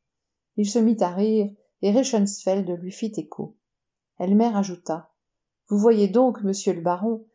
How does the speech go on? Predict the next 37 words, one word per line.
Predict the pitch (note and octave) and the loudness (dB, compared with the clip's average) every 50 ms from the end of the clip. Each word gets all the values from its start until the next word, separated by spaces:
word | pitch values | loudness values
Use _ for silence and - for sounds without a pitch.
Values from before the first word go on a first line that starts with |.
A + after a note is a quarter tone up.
| _ _ _ _ - | _ _ _ _ -4
qu'il | - B3 B3 A#3 | 0 2 2 4
n'y | A#3+ A#3 | 4 2
avait | A3 G#3 G#3+ G#3 | 2 2 0 0
pas | - F#3+ F#3 | 0 -2 -2
lieu | F3 F3 F#3+ G#3+ A3 | -2 0 0 0 0
de | E3+ F3+ | 0 -4
se | - - - | -8 -6 -6
défier | F3+ E3 G3 G#3 G3+ G3+ - - A3+ | -2 0 2 0 0 0 -2 -2 -2
de | G#3 F#3+ | 0 0
ces | F#3+ F#3+ - F#3+ F#3+ | -2 -2 -4 -6 -4
paisibles | - F3+ F3 E3 F#3 F#3 E3 E3+ E3 | -4 -4 -4 -4 -6 -6 -6 -6 -8
promeneurs | E3 - - E3+ F3 F#3+ G3+ A3+ A#3 A3+ G#3 F#3+ G3 - - | -8 -4 -6 -4 0 0 2 2 2 2 2 0 -2 -6 -8
quand, | - G3+ G3+ G3+ G3+ - - _ _ | -4 -2 -2 -2 -2 -6 -16 _ _
à | - - | -8 -6
certains | F3 - - F#3+ F#3+ - - - E3+ E3+ | -6 -4 -4 -6 -6 -6 -8 -8 -8 -6
jours, | E3+ - A#3 A#3 A#3 G#3 G3+ G3+ - _ _ _ _ - | -6 -4 -2 0 0 0 -2 -4 -12 _ _ _ _ -6
ils | F3+ F#3+ G3+ G#3 | -2 2 4 4
allaient | G3+ G#3 G#3+ G#3 G#3 | 6 4 4 2 0
au-devant | G3+ F3+ F#3+ F3+ F#3+ F#3+ F#3 | -2 -2 -2 -2 -2 -2 -2
des | F3+ E3+ | -2 -4
barques | D#3 D#3 - G#3 G#3 - - - F#3 | -2 0 0 0 0 -4 -10 -12 -10
chargées, | - - F3 D#3 E3 F3 F3 F3 G3+ A#3 A#3+ A#3 - - _ - | -8 -6 -6 -6 -6 -6 -6 -2 -2 -2 -2 -2 -8 -20 _ -8
détacher | - E3 G3+ G3+ G3+ G3+ G3+ G3+ - G#3+ G3 | -2 -2 -2 2 2 0 0 0 -2 -2 -2
des | - F3+ | -2 -2
vaisseaux | E3 E3+ F3+ F3+ - - F3+ E3 F3 | -2 -2 -4 -4 -4 -6 -6 -4 -2
allemands | D#3+ D3+ D#3 D#3+ E3+ F#3+ G#3+ G#3+ | -2 -2 -2 -4 -2 -2 -2 -2
pour | G#3 G#3 E3+ F3 | -2 -4 -6 -4
les | E3+ D#3+ | -4 -6
guider | D#3+ D#3+ F3 E3+ F#3+ G#3 | -8 -10 -10 -4 -2 -2
vers | G#3 F3+ F3 F3 - | 0 -2 -4 -6 -6
Kéréven. » | - D#3+ D#3+ E3+ F3+ F#3+ A3+ A#3 A3 G3 F3 F3 G3 G3 _ _ _ _ _ _ _ _ _ _ _ _ _ _ _ _ _ _ - | -8 -8 -6 -4 -4 -2 0 0 0 -2 -4 -8 -10 -14 _ _ _ _ _ _ _ _ _ _ _ _ _ _ _ _ _ _ -4
En | - G#3+ C4 | 0 2 4
effet, | C#4 C4 C4 - - F3 F3+ F#3 | 4 2 2 -2 -4 -4 -4 -4
tout | - A3+ G#3 - | -8 -8 -2 -2
était | A3 G#3+ G#3+ G#3 | -2 0 0 -2
bien | F3 F#3 G#3 G#3 | 0 0 0 0
préparé. | G3+ - G3 F#3 - F#3+ G3 G3+ F#3+ E3 D3+ D3+ | 0 -2 -6 -4 -4 -2 -2 -2 -2 -4 -6 -8